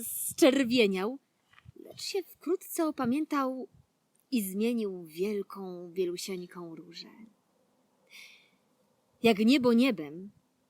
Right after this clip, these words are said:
nad jego błękitnym atlasie jeszcze nigdy nie tkwiła taka prześliczna, wielka biała róża. Aisza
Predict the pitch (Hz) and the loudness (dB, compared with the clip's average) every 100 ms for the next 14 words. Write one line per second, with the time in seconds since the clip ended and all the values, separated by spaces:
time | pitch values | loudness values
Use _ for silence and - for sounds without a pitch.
0 | _ - 202 202 202 220 208 214 175 214 | _ -4 -2 -2 2 2 2 0 2 0
1 | 196 - 208 226 220 220 214 - 220 233 | 0 -4 -4 0 0 0 -4 -4 -2 0
2 | - 233 220 - _ _ _ - 233 - | 0 -4 -6 -10 _ _ _ -2 0 0
3 | 262 254 285 247 262 277 - - 302 277 | 2 2 2 0 -2 -4 -6 -4 -2 -4
4 | 294 285 - 294 - 285 - 302 269 311 | -4 -6 -6 -6 -4 -6 -4 -2 0 0
5 | 311 294 311 320 359 311 185 175 - _ | 0 0 2 2 0 -2 -4 -12 -20 _
6 | _ _ _ _ _ _ _ _ _ _ | _ _ _ _ _ _ _ _ _ _
7 | _ _ _ _ _ _ _ _ _ - | _ _ _ _ _ _ _ _ _ -10
8 | 170 175 - 165 165 | -8 -6 -8 -8 -8